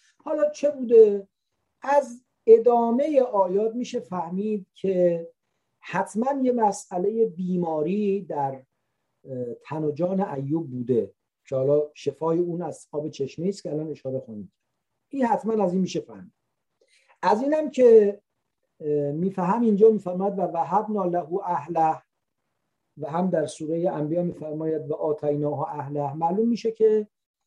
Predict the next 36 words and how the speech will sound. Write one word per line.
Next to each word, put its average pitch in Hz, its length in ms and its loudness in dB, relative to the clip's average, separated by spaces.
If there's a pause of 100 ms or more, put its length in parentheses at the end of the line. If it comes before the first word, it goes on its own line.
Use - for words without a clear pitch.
(140)
یه 254 140 -2
فقدان 175 640 0
اهلی 226 460 0
هم 202 140 2
در 151 200 -4
میان 147 300 -6
بوده. 113 260 -18
اما 180 120 0
این 196 80 0
فقدان 147 380 -4
اهل 190 260 -6
چی - 180 -8
بوده؟ 127 360 -4 (880)
این 185 180 0
بوده 202 200 4
که 202 120 -4
مثلاً، 170 560 -2 (180)
اه، 127 220 -10
بچه‌هاش 135 800 -8 (160)
مردن، 143 840 0
بچه‌ها 139 500 -2
و 156 100 -4
نواده‌ها 123 560 -6
و 151 160 -8
نویده‌ها 127 400 -8
و 160 100 -10
همش 151 320 -14
مردن 170 640 -4 (1160)
و 123 140 -12
بعد 170 220 0
دوباره 156 360 6
همونا 180 520 2
برمیگردن، 185 840 0
کسان 160 380 -8
دیگری 165 340 0
برمیگردن. 170 920 -4